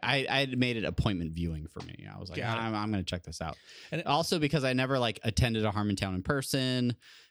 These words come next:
Speaker 1: I was not a regular subscriber that, like, paid money for the video
Speaker 2: Sure.
Speaker 1: version of it.
Speaker 2: Sure.
Speaker 1: So I was like, "I'm gonna, this is, this is my moment. This is my moment to be part of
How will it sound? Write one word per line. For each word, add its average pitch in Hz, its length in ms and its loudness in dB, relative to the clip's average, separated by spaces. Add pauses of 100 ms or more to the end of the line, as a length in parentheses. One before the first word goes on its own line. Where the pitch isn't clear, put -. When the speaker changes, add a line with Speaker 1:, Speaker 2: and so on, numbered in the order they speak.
(100)
Speaker 1:
I 98 80 0
was 101 260 0
not 110 320 2
a 110 60 2
regular 104 400 4
subscriber 98 880 0 (120)
that, 90 280 2
like, 87 360 -2 (420)
paid 110 240 4
money 101 260 4
for 98 140 0
the 92 100 4
video 95 600 4
Speaker 2:
Sure. 104 160 2
Speaker 1:
version 101 220 2
of 98 140 2
it. 98 200 0 (760)
Speaker 2:
Sure. - 200 -8
Speaker 1:
So 120 200 2
I 104 40 4
was 107 100 2
like, 123 160 0
"I'm 359 360 2
gonna, 139 320 0 (160)
this 160 120 0
is, 165 140 -2
this 160 160 0
is - 60 -4
my 156 120 2
moment. 117 420 2
This 101 100 0
is - 60 0
my 135 120 2
moment 104 320 2
to - 80 -8
be 95 80 4
part 98 460 0
of 98 460 4